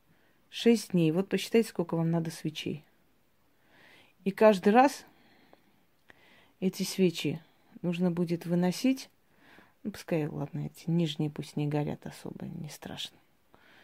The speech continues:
Потому что сейчас долго тратить время некогда. Вы постарайтесь, чтобы они у вас сгорели. Можете их просто как-то немножко по-другому сделать,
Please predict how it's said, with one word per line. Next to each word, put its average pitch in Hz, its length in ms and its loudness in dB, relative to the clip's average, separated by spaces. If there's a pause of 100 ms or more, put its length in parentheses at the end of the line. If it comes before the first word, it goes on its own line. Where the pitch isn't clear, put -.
(680)
Потому 151 200 -12
что - 100 -18
сейчас - 840 -12 (260)
долго 156 420 -4
тратить 151 460 -8
время 147 300 -4
некогда. 165 520 -6 (2750)
Вы 202 220 0
постарайтесь, 196 500 0
чтобы 156 240 -4
они 185 140 4
у 185 40 2
вас 175 160 0
сгорели. 151 600 0 (1200)
Можете 170 420 -2
их - 120 -8
просто 160 300 -4
как-то 156 320 -6
немножко 156 340 -2
по-другому 185 580 6
сделать, 147 540 0